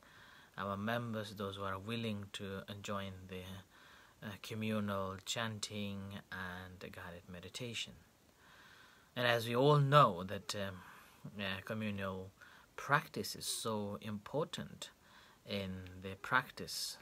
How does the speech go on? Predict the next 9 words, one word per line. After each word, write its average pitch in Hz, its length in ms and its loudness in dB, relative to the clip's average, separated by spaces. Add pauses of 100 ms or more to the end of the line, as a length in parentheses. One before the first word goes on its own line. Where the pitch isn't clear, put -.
(140)
uh, 92 500 -10
for 98 240 -6
the 95 120 -8
development 95 1000 -6 (560)
and, 92 560 -4
uh, 90 340 -6
cultivation 95 920 -4 (140)
of, - 180 -12
uh, 87 40 -8